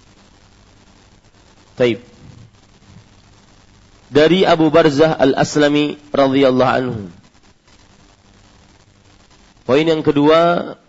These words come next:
yaitu makna hadis ini. Dari Abu Barzah Al-Aslami radhiyallahu anhu, dia berkata, Rasulullah sallallahu alaihi wasallam pernah salat asar.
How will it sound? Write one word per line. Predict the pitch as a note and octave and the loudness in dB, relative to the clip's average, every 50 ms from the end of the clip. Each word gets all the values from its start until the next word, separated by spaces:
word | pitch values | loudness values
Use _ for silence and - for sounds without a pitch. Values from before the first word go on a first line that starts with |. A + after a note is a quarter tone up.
| _ _ - | _ _ -4
yaitu | C3+ C3+ C#3+ C#3+ C#3 - D#3+ D#3+ D#3+ D#3+ - - - _ _ _ - | -2 0 0 0 -2 -2 -4 -4 -4 -4 -6 -10 -14 _ _ _ -8
makna | C3 C#3 D3+ D3+ D3+ - D#3+ D#3 D#3 D#3 D#3 D#3 D3 - - - _ _ _ _ _ _ _ _ _ _ _ _ _ | -2 -2 -2 -2 -2 -6 -6 -4 -2 0 0 -2 -4 -6 -10 -18 _ _ _ _ _ _ _ _ _ _ _ _ _
hadis | - - D3+ C#3+ C#3 C3 G2 - | -8 -6 -6 -4 -4 -4 -8 -6
ini. | - B2 A#2 G#2+ F#2+ F2 F2 - _ _ _ _ _ _ _ _ _ _ _ _ _ _ _ _ _ _ _ _ _ _ _ _ _ _ _ _ _ | -8 -8 -8 -8 -10 -12 -16 -20 _ _ _ _ _ _ _ _ _ _ _ _ _ _ _ _ _ _ _ _ _ _ _ _ _ _ _ _ _
Dari | - B2 B2+ C#3+ C#3 | -4 -2 0 2 0
Abu | C#3+ D3 D3 C#3+ D3 | 2 0 0 2 2
Barzah | E3 E3 E3 D3 E3 D3+ | 2 2 2 2 2 2
Al-Aslami | C#3+ C#3+ C#3+ C#3 D3 - D3 D#3 D3+ D3+ D3+ | 2 2 2 0 0 0 0 -2 0 0 2
radhiyallahu | C#3 D3 C#3 C3 C#3 C#3 C3 C3 C3 C3 D3 | 0 0 0 0 0 0 2 2 0 0 0
anhu, | D3+ D#3 D3 C#3 | -2 -2 -2 0
dia | C#3 C#3 C3 | 0 0 0
berkata, | B2 B2+ B2+ - D3 D3 C#3+ D3 D#3 D3+ D3+ D3+ D3+ - - - - _ _ _ _ _ _ _ _ _ _ _ _ _ _ _ | 0 -2 -2 0 0 0 0 2 0 0 0 0 -2 -4 -8 -16 -20 _ _ _ _ _ _ _ _ _ _ _ _ _ _ _
Rasulullah | - A#2 A#2+ - D3+ D3+ D3 C#3+ C#3 D#3 D#3 D3+ | -6 -6 -4 -2 -2 -2 0 0 2 2 2 2
sallallahu | D3 C3 - - C3+ C3+ C3 C3 C#3 C#3 C3+ C3+ | 0 -2 0 0 0 0 2 2 2 2 2 2
alaihi | B2 A#2+ B2+ B2+ C3 B2+ | 0 0 0 0 0 0
wasallam | B2 A#2+ A#2 A#2 A#2 - D3 D3 D3+ D3+ D3 D3 C#3+ C#3 C#3+ - - _ _ _ _ - _ _ _ _ _ | 0 0 -2 -2 -2 -2 -2 0 2 0 0 -2 -6 -10 -12 -16 -20 _ _ _ _ -20 _ _ _ _ _
pernah | - C3+ C#3 C#3+ D3+ D3+ D3+ D#3 D3+ C#3+ B2+ - - - - | -4 -4 -2 -2 -2 0 0 -2 -2 -4 -10 -14 -16 -20 -16
salat | - - C#3+ C3+ C#3 C#3+ C#3 C#3 - - - | -6 -2 0 0 2 0 0 -2 -8 -10 -6
asar. | B2 C#3 C3 - - C3 A2+ G#2 G2+ | -6 -4 -4 -2 -4 -2 -2 -2 -6